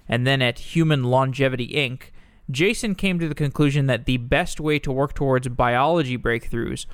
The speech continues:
was to work on the computer systems that enable those breakthroughs. He went to work at Nirvana Systems on hardware and software for deep learning. Nirvana was subsequently acquired by Intel. During this episode, we discuss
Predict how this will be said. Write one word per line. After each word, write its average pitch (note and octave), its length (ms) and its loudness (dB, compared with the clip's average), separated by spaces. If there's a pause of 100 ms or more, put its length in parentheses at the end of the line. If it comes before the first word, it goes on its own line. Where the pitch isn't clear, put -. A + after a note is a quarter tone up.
(260)
was C#3 160 2
to - 80 0
work G3 220 4
on F#3+ 80 2
the D3+ 80 0
computer F#3 500 2
systems C#3 460 -2
that - 160 0
enable B2 580 0
those A2 300 -4
breakthroughs. - 720 -4 (580)
He C#3+ 100 2
went G3+ 160 4
to A#3+ 80 2
work G#3 220 4
at - 240 -2
Nirvana D3 640 2
Systems - 720 -6
on C3 240 0
hardware F3 580 2
and C#3 160 0
software C#3 640 0
for B2 280 0
deep C3+ 380 -2
learning. A#2+ 420 -2 (600)
Nirvana E3 340 2
was E3+ 160 0
subsequently D3 560 0
acquired C#3 540 0
by B2+ 160 2
Intel. - 600 -4 (680)
During D#3+ 200 4
this A#3+ 160 0
episode, F#3+ 400 2
we D3+ 120 0
discuss F3 500 0